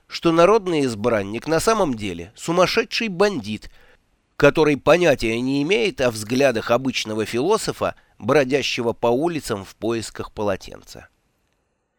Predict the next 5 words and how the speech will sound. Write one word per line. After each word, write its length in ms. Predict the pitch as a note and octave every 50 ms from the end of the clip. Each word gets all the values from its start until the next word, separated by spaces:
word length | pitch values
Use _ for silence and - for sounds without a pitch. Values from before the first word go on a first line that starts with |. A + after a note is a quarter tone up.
| _ _ _
Спустя 540 | - - - - D3 C#3 - - - A2+ G#2+
пять 280 | - - G2+ G2 -
лет 240 | - F#3 G#3 G#3+ - - _ _
история 480 | - A2 - - - C3 A#2 A2+ A2 G2+
повторялась, 800 | - - - - - B2 B2+ D#3+ G3 A3+ G3 F#3 E3+ - -